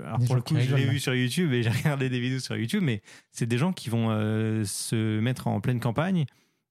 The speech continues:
Speaker 1: euh, dans une maison où il y a limite pas Internet, et ils vont faire, euh, leur jardin, leur cuisine, ils vont faire les trucs et tout, euh, mais ils ont limite, euh, pas de télé, pas d'ordinateur, euh, pas Internet, tu vois.
Speaker 2: Non, non, non, on est
Speaker 1: Est-ce
Speaker 2: pas
Speaker 1: que vous êtes capable un jour d'arriver à ce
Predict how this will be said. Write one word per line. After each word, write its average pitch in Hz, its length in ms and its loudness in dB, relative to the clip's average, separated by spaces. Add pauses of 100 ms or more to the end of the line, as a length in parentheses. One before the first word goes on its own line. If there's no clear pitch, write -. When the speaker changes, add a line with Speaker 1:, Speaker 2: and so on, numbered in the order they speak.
(120)
Speaker 1:
euh, 117 200 0
dans 113 120 2
une 107 140 0
maison 123 220 2
où 127 40 2
il 113 60 2
y - 20 2
a 101 60 0
limite 120 260 0
pas 131 100 0
Internet, 117 520 -2 (500)
et 117 280 2
ils 110 100 0
vont 113 160 0
faire, 117 220 0
euh, 110 180 0
leur 107 160 0
jardin, 117 540 0
leur 120 180 -2
cuisine, 131 640 0
ils 120 80 2
vont 113 120 0
faire 110 180 -2
les 110 120 -2
trucs 113 220 -6
et 104 40 -2
tout, 143 280 0 (440)
euh, 113 180 0
mais 120 180 2 (280)
ils 127 220 0
ont 120 140 2
limite, 123 340 0
euh, 110 200 -2
pas 117 140 -4
de 101 60 -16
télé, 127 340 0
pas 127 140 0
d'ordinateur, 107 760 -2
euh, 104 480 -2
pas 107 140 -4
Internet, 147 400 -2
tu - 100 -14
vois. 131 80 -4
Speaker 2:
Non, 139 200 2
non, 123 80 2
non, 110 340 2
on 107 40 2
est - 60 2
Speaker 1:
Est-ce - 100 0
Speaker 2:
pas 117 60 2
Speaker 1:
que 185 60 4
vous 151 180 4
êtes 147 140 -2
capable 143 360 0
un 131 80 4
jour 139 160 2
d'arriver 123 360 2
à 117 80 2
ce 113 320 0